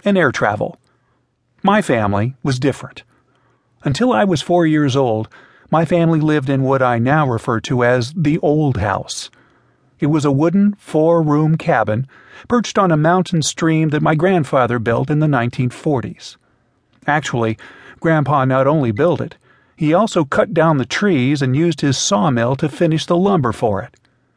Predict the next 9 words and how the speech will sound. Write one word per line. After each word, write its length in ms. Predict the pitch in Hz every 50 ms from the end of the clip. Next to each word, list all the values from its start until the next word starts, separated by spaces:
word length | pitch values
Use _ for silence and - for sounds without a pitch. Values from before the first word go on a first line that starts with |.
| _ _ _ _ _ _ _ _ _
When 160 | 180 185 185
the 80 | 180
freshly 460 | - - 226 226 220 - - 220 208 -
cut 240 | - 175 190 -
timber 340 | - 165 156 151 139 151 156
later 300 | 143 131 131 127 131 120
dried, 520 | 104 - 131 131 127 110 107 - - - - _ - - _ _ _ - - - -
wide 420 | 139 139 147 156 160 160 143 -
cracks 480 | - - 170 147 135 117 117 - -